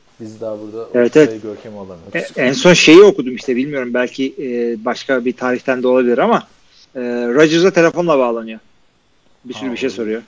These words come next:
Speaker 1: Olabilir
Speaker 2: Güzel
Speaker 1: abi.
Speaker 2: bir, o, YouTube'da var o, seyret onu.
Speaker 1: Rodgers, Rodgers da off-, gerçi off-season da daha yeni başladı. Bir de diyorsun ya, "Daha yeni beş ay kaldı işte." falan. <laughs> Ya,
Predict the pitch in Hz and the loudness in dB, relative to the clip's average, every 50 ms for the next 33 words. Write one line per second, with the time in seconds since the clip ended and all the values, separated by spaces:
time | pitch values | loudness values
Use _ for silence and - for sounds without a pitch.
0 | _ _ _ _ _ _ _ _ _ _ - 101 92 95 95 101 110 123 123 120 | _ _ _ _ _ _ _ _ _ _ -20 -20 -18 -18 -16 -14 -12 -8 -4 0
1 | 135 139 127 113 113 120 123 127 123 123 120 117 131 139 135 147 139 120 131 139 | 2 2 2 2 2 0 0 0 -2 -2 0 0 0 2 2 0 0 2 4 6
2 | 135 135 127 120 120 - - 123 120 120 117 - - 113 110 107 - _ _ _ | 6 6 4 2 0 -2 -2 0 0 0 0 -2 -6 -8 -8 -10 -14 _ _ _
3 | _ _ _ _ _ _ 104 101 98 95 104 110 110 _ - 113 110 107 107 135 | _ _ _ _ _ _ -20 -18 -18 -18 -20 -20 -20 _ -20 -18 -18 -16 -16 -16
4 | 147 - - 185 160 143 139 - 127 135 151 - - - - 104 101 104 107 - | -18 -16 -14 -14 -14 -14 -18 -20 -20 -20 -20 -20 -20 -20 -20 -18 -16 -16 -16 -16
5 | - 110 104 - - 107 107 123 120 110 98 101 98 95 90 92 98 104 104 92 | -18 -20 -20 -20 -20 -18 -14 -12 -12 -10 -10 -10 -12 -12 -12 -14 -18 -18 -18 -20
6 | 80 - _ - 87 85 95 107 113 110 110 123 123 123 - 151 147 127 107 107 | -20 -20 _ -20 -20 -20 _ -16 -14 -10 -10 -10 -10 -10 -12 -12 -10 -10 -10 -10
7 | - - _ _ - _ - 135 147 180 202 214 214 190 180 185 180 - 254 254 | -12 -18 _ _ -20 _ -10 -6 -6 -4 -4 -4 -2 -2 -2 -2 -2 -2 -2 -2
8 | 240 247 254 202 180 175 143 120 - - - 117 - - 123 127 127 127 - - | -2 0 0 0 0 -2 -6 -10 -12 -14 -16 -16 -14 -14 -10 -8 -8 -8 -10 -10
9 | - 127 131 131 117 | -10 -10 -8 -8 -8